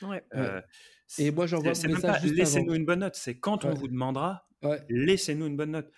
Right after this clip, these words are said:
Speaker 1: Ouais.
Speaker 2: Parce que quand on dit, vous avez aimé votre séjour, laissez-nous une bonne note, c'est dire,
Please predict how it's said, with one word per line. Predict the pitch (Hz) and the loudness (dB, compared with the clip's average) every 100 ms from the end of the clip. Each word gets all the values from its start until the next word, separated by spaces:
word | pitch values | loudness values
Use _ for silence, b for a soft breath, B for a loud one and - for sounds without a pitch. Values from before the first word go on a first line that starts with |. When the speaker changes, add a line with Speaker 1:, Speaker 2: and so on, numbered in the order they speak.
| B | B
Speaker 1:
Ouais. | 175 | -4
Speaker 2:
Parce | 123 | -4
que | - | -4
quand | 143 208 202 | -6 -6 -6
on | 170 | -8
dit, | 156 175 - _ - | -6 -10 -12 _ -12
vous | 120 127 | -6 -2
avez | 139 147 | 0 0
aimé | 143 | -2
votre | 139 131 | -2 -6
séjour, | - 135 143 139 _ | -8 -8 -6 -10 _
laissez-nous | 127 127 135 131 | -6 -4 -4 -4
une | 123 | -4
bonne | 120 139 | -4 -4
note, | 180 _ _ _ | -8 _ _ _
c'est | - | -6
dire, | 139 | -4